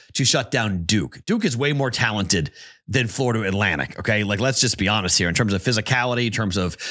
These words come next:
size, in terms of athletic ability,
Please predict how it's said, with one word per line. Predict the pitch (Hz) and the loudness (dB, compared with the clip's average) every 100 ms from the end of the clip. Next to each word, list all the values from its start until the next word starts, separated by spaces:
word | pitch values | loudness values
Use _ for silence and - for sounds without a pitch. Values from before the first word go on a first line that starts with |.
| - - - | -10 -12 -2
size, | - 139 131 123 120 120 113 - - | 2 2 2 0 0 0 -2 -4 -2
in | 120 | 0
terms | 113 113 101 | 2 2 2
of | 95 - | 0 0
athletic | 113 113 123 113 | -2 0 -2 -2
ability, | 92 113 131 131 123 117 | -2 0 0 2 0 -2